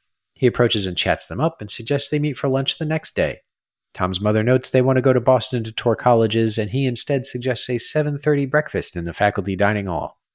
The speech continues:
Daria reluctantly agrees, not wanting to rock the boat, but we can see where this is going. After breakfast starts and ends late, Daria gets up from, Daria goes from getting a full day in Boston to being lucky to get there by one in the afternoon,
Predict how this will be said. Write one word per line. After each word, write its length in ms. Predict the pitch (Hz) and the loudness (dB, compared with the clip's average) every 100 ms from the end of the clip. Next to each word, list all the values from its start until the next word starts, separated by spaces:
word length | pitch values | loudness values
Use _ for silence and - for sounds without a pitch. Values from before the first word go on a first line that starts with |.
| _ _ - | _ _ 0
Daria 320 | 110 131 123 | 4 4 4
reluctantly 720 | 120 127 175 175 175 151 147 | 2 4 2 4 2 6 4
agrees, 540 | 131 143 113 98 104 | 4 4 4 4 2
not 180 | 104 104 | 0 0
wanting 220 | 107 104 | 0 0
to 60 | 90 | 2
rock 260 | 101 98 85 | 2 2 -2
the 60 | |
boat, 340 | 82 113 98 - _ _ | 0 4 2 0 _ _
but 200 | 110 101 _ 120 | -4 -4 _ -6
we 160 | 117 | -6
can 240 | - 101 95 | -4 -4 -2
see 220 | - 87 | 0 2
where 160 | 82 | 2
this 180 | 78 73 | 0 -2
is 80 | - | -4
going. 320 | - 65 64 - - - - _ _ _ - | -6 -10 -10 -18 -20 -20 -20 _ _ _ -8
After 200 | 92 - | -6 -2
breakfast 360 | 107 107 120 - | 0 0 -2 0
starts 280 | 107 104 | 2 2
and 100 | 95 | 0
ends 240 | 98 98 92 | -2 -4 -4
late, 260 | 101 98 | -2 -2
Daria 360 | 85 90 92 87 | -2 0 0 -2
gets 220 | 85 82 95 | -6 -6 -6
up 160 | 87 | -6
from, 260 | - 87 82 - - - | -10 -14 -14 -18 -14 -2
Daria 340 | 127 135 127 | 2 4 2
goes 260 | 117 117 117 | 2 0 0
from 140 | - 107 | -4 -2
getting 220 | 110 104 | -2 0
a 80 | 98 | -4
full 220 | - 170 | 0 0
day 360 | 139 135 131 107 | 2 2 2 -2
in 120 | 110 | 0
Boston 480 | 101 101 - 101 95 | 2 2 0 -8 -8
to 120 | 101 | -6
being 240 | 90 92 | -4 -2
lucky 240 | 92 98 90 | -2 -2 0
to 100 | 87 | 0
get 160 | 87 95 | 0 -2
there 140 | 85 | -2
by 160 | 82 78 | 0 0
one 220 | 78 80 | -2 -6
in 60 | |
the 140 | 78 76 | -6 -6
afternoon, 600 | 76 - 120 139 131 | -6 -6 -2 0 -2